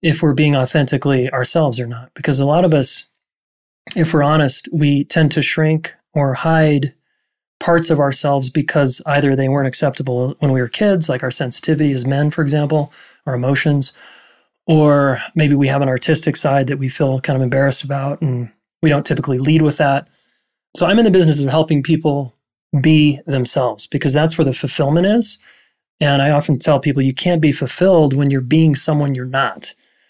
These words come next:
And a lot of us are conditioned from a very young age to be who the big people want us to be, or who the church wants us to be, or who the school wants us to be, or who the coach wants us to be. We get kinda used to that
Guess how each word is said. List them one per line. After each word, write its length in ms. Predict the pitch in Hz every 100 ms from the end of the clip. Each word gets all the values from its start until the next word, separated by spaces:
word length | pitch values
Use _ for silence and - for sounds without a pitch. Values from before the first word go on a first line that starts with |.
| _ _ -
And 140 | 143
a 60 | 135
lot 180 | 147 156
of 80 |
us 240 | 131 - - _ _ _ _ _ -
are 420 | 185 190 151 135 -
conditioned 600 | 160 143 175 - 139 143
from 200 | - 147
a 120 | 143
very 340 | 135 143 160 160
young 220 | 156 147
age 320 | 151 143 117
to 100 | -
be 440 | 127 143 139 135 - _ _
who 220 | - 156 135
the 100 | 135
big 180 | 139
people 280 | 147 156 127
want 180 | 131 147
us 160 | 160 -
to 60 |
be, 260 | 175 220 - _ _ _ _ _ _ -
or 160 | 131
who 100 | 131
the 80 | 127
church 340 | - 165 165
wants 240 | 170 160 160
us 120 | -
to 80 | 156
be, 260 | 160 165 156
or 120 | 127
who 140 | 139
the 100 | 131
school 360 | 123 - 170 165
wants 260 | 160 160 156
us 120 | -
to 100 | 143
be, 220 | 151 151
or 80 | 135
who 100 | 135
the 100 | 127
coach 380 | - 156 151 165
wants 220 | 151 160
us 120 | -
to 100 | 156
be. 280 | 151 147 135 - - _ _ _ _ -
We 160 | 165 156
get 320 | 160 147 - _ _ -
kinda 380 | 160 139 135 - _
used 340 | 160 160 160 -
to 80 | 139
that 300 | 131 135